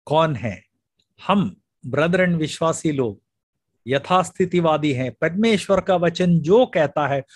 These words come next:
उसको यथा बिल्कुल वैसा का वैसा मानते हैं। छह दिन में परमेश्वर ने आकाश और पृथ्वी की सृष्टि की। जब प्रभु का वचन कहता है, हम उसको शत प्रतिशत मानते हैं।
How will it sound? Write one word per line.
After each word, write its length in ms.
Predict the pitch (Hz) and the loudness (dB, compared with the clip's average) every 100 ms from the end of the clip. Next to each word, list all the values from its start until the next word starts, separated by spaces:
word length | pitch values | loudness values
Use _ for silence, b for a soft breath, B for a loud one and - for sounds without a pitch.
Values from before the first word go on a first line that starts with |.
| B _ | B _
उसको 380 | 190 170 233 220 | -4 0 4 4
यथा 1160 | 190 165 180 - 240 262 254 214 190 156 139 - _ _ _ _ 143 | 4 4 2 2 4 6 6 4 4 2 -2 -8 _ _ _ _ 0
बिल्कुल 420 | 175 202 208 190 | 0 2 0 4
वैसा 320 | 180 175 190 | 2 2 -2
का 160 | 180 175 | 0 2
वैसा 560 | 160 151 - 151 147 _ _ _ _ 131 | 2 0 0 -2 -4 _ _ _ _ -4
मानते 480 | 139 147 135 - 120 | 0 0 -2 -4 -4
हैं। 240 | 98 98 _ _ _ - | -6 -12 _ _ _ -8
छह 240 | 151 175 | 0 2
दिन 180 | 185 190 | 2 2
में 260 | 190 202 196 | 2 0 2
परमेश्वर 540 | 180 160 185 175 190 | 0 0 -2 -2 0
ने 120 | 190 | 0
आकाश 480 | 190 180 175 190 185 | 0 0 -2 -2 0
और 140 | 190 | 0
पृथ्वी 380 | 180 180 175 190 | 0 -6 -2 -2
की 160 | 180 190 | -2 -4
सृष्टि 460 | 175 180 - 202 | -2 -4 -4 -4
की। 340 | 185 208 240 262 b b _ | -2 -2 -4 -6 b b _
जब 220 | 143 180 175 | 0 0 2
प्रभु 280 | 175 170 | 0 2
का 140 | 208 196 | 0 2
वचन 360 | 190 185 202 | 2 0 -2
कहता 360 | 190 190 185 202 | 2 0 2 0
है, 160 | 214 214 | 0 0
हम 220 | 214 196 | 0 0
उसको 300 | 170 - 190 | -2 -2 -4
शत 320 | - 190 175 _ | 0 -2 -2 _
प्रतिशत 540 | 143 135 147 - 135 - _ _ _ _ _ - | -8 -4 -4 -2 -2 -4 _ _ _ _ _ -6
मानते 500 | 127 135 120 - 117 | -2 -2 -2 -4 -6
हैं। 220 | 190 | -6